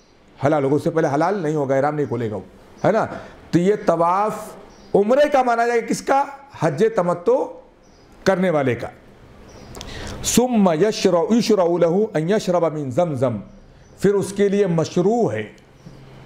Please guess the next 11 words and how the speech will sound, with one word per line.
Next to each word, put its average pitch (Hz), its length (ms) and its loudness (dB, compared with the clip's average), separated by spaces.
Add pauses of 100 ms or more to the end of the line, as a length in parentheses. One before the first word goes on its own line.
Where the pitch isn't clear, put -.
(120)
मशरू 208 320 2
यानी 220 180 -2 (1600)
शरअन 208 400 0
जायज़ 156 320 2
है 95 120 -6 (1040)
कि 196 80 4
जाकर 190 320 0
के 202 120 4
क्या 208 200 2
पिए 208 220 2
वो? 208 160 0